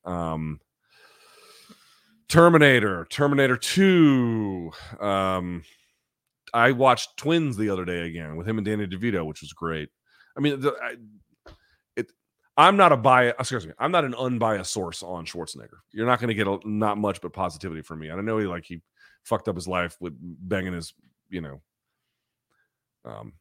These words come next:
housekeeper and stuff like that, you know, and he wasn't a great governor, but in general, I, I quite like him. Is Colombia a place you and your wife would like to retire in? Yes.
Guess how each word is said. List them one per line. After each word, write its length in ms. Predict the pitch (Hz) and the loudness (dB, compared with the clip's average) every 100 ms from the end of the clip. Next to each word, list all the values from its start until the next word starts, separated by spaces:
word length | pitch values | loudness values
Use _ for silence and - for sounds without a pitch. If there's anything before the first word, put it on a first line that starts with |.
| _ _ _ _ _ _ _ - | _ _ _ _ _ _ _ -8
housekeeper 480 | 98 92 104 87 | -8 -4 -6 -4
and 100 | 82 | -8
stuff 200 | - 92 | -8 -8
like 140 | 87 78 | -8 -6
that, 280 | 87 82 87 | -6 -4 -6
you 100 | 92 | -8
know, 120 | 76 | -8
and 100 | 82 | -8
he 120 | 110 | -4
wasn't 280 | 110 95 87 | -2 -4 -8
a 60 | |
great 240 | 80 90 82 | -8 -8 -6
governor, 400 | 87 80 80 80 | -8 -8 -10 -10
but 280 | 78 78 - _ _ _ _ _ _ _ _ _ _ _ _ - | -6 -8 -10 _ _ _ _ _ _ _ _ _ _ _ _ -6
in 140 | 110 104 | -4 -2
general, 340 | 104 90 78 | -4 -4 -8
I, 500 | 78 76 _ _ - | -12 -14 _ _ -18
I 40 | 76 | -10
quite 220 | 87 69 | -8 -8
like 180 | 73 71 | -10 -12
him. 180 | 69 _ _ _ _ _ _ _ _ _ _ _ _ _ _ _ _ _ _ - - - - - _ | -18 _ _ _ _ _ _ _ _ _ _ _ _ _ _ _ _ _ _ -20 -20 -20 -20 -20 _
Is 100 | 123 | -4
Colombia 380 | - 131 143 151 | 0 4 6 6
a 40 | 135 | 6
place 300 | 147 127 131 | 4 4 2
you 80 | |
and 80 | 127 | 2
your 80 | 117 | 4
wife 300 | 113 113 104 | 4 2 0
would 100 | 101 | -2
like 200 | 101 101 | -2 -2
to 80 | 98 | -6
retire 460 | 85 98 90 80 | -8 -4 -4 -4
in? 120 | 71 78 | -8 -12
Yes. 420 | 85 73 - | -10 -10 -12